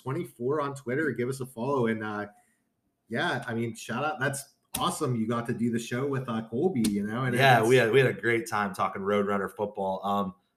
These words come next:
Speaker 2: definitely check that out. I actually ended up liking the Roadrunners a lot more, um, from an over-under standpoint than I did before. And Colby actually had a really good point. Uh, little spoiler alert, but, um,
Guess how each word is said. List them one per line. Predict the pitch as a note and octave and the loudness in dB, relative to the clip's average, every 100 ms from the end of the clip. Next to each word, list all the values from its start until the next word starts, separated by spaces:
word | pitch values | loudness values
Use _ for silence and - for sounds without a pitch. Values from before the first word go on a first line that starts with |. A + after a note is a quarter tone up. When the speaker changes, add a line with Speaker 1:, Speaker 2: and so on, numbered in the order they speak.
| _ - | _ -4
Speaker 2:
definitely | C3+ C3+ C3+ B2 | 0 0 0 -2
check | - A#2 | 0 -2
that | A2+ A2 | 0 2
out. | A2 | 6
I | A#2+ | 4
actually | D#3+ - B2+ | 4 0 0
ended | A2+ | 0
up | G#2 G2+ | -2 -4
liking | F#2 F#2+ F#2+ F#2 F2+ | -6 -8 -8 -12 -12
the | F2+ | -10
Roadrunners | F#2 G2 F#2+ F2+ E2+ | -6 -6 -6 -8 -10
a | F2 | -8
lot | F#2 G#2 G#2+ G#2 | -2 0 0 -4
more, | G#2+ G#2 G2 - _ _ _ - | -4 -2 -2 -6 _ _ _ 2
um, | A#2+ A2 F#2+ E2+ | 4 4 2 -2
from | C3+ B2+ | 0 2
an | A#2 | 2
over-under | A#2+ G#2+ A2+ G#2+ | 2 2 0 -2
standpoint | G2+ G#2+ G2+ G2+ F#2+ F#2 | -4 -6 -6 -8 -10 -8
than | G2 | -8
I | F#2+ | -4
did | G2+ | -4
before. | G2 - G#2 G#2 A2 | -6 -6 -4 -2 -2
And | A#2+ | -2
Colby | A2+ G#3 F#3+ C3 | 6 6 8 4
actually | A#2 - A2+ | 2 0 0
had | G2+ | 0
a | |
really | G#2 A2+ G#2 | 2 2 0
good | G#2 - | -4 -6
point. | A#2 A2 G2+ _ _ _ G#2+ | -4 -4 -4 _ _ _ -4
Uh, | A2+ A2 | 0 0
little | A#2+ B2+ | 2 0
spoiler | - A#2+ A#2+ A2+ G#2+ | 0 0 0 2 0
alert, | G#2+ A2+ | 0 -2
but, | A2+ A2 A2+ | -4 -4 0
um, | A#2+ G#2 | 0 -2